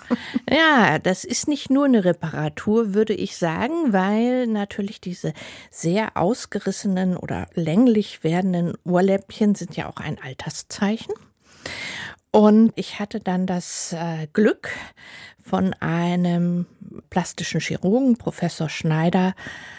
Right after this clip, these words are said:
Speaker 2: äh, in Magdeburg, das fachmännisch, äh, repariert zu bekommen, nämlich mit einer sehr schicken Z-Plastik. Die plastischen Chirurgen werden mir jetzt verzeihen, dass ich das vielleicht falsch erkläre.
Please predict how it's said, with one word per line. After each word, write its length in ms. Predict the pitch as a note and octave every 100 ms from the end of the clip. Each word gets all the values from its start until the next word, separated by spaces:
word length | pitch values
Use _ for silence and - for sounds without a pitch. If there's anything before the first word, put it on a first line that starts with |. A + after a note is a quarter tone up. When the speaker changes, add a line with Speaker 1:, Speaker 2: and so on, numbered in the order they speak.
| - - -
Speaker 2:
äh, 200 | D#3+ -
in 200 | E3+ E3+
Magdeburg, 960 | E3 - G#3 G#3+ A3 A#3 - - - - _
das 340 | D3+ D3 -
fachmännisch, 1000 | - - E3 - - D3 C#3 C3+ - - _ -
äh, 100 | -
repariert 840 | E3+ C#3+ C#3+ D3+ D3+ D3+ C#3+ D3
zu 140 | - E3+
bekommen, 420 | - - G#3+ D#4+
nämlich 520 | A3+ E3+ D#3+ E3+ E3 -
mit 220 | D#3+ -
einer 400 | C#3+ D3+ D3+ -
sehr 380 | F3 - D#3 G3+
schicken 460 | - G3+ - E3 -
Z-Plastik. 1040 | - G3+ - - C#3 - - - - - - - - - - - - - _ - _ - -
Die 80 |
plastischen 540 | D#3 E3 D3+ - E3+ E3+
Chirurgen 840 | - D#3+ D#3 F3+ G#3 A3 F#3+ -
werden 320 | D#3+ D#3 F3 D#3+
mir 120 | D#3
jetzt 180 | D3+ -
verzeihen, 480 | D3+ - D3+ F3
dass 160 | F3 -
ich 100 | -
das 140 | D#3
vielleicht 360 | - D#3+ C#3 -
falsch 360 | - D#3 D#3+ -
erkläre. 640 | - - - F#3+ A3+